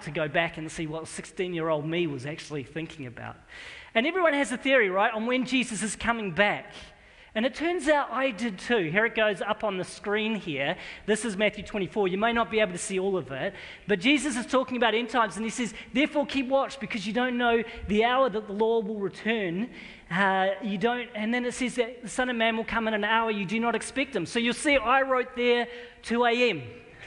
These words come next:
That was me as a sixteen-year-old. I thought to myself, "I know, what hour would I not expect someone to come around? Two A M." There you go, I cracked the code.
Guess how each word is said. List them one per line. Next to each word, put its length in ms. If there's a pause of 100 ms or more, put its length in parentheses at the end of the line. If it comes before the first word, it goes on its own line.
(1200)
That 200
was 160
me 140
as 100
a 60
sixteen-year-old. 920
I 220
thought 300
to 60
myself, 440
"I 140
know, 800
what 180
hour 200
would 180
I 100
not 260
expect 460
someone 380
to 100
come 260
around? 380 (240)
Two 240
A 80 (220)
M." 180 (560)
There 100
you 120
go, 100
I 120
cracked 460
the 80
code. 680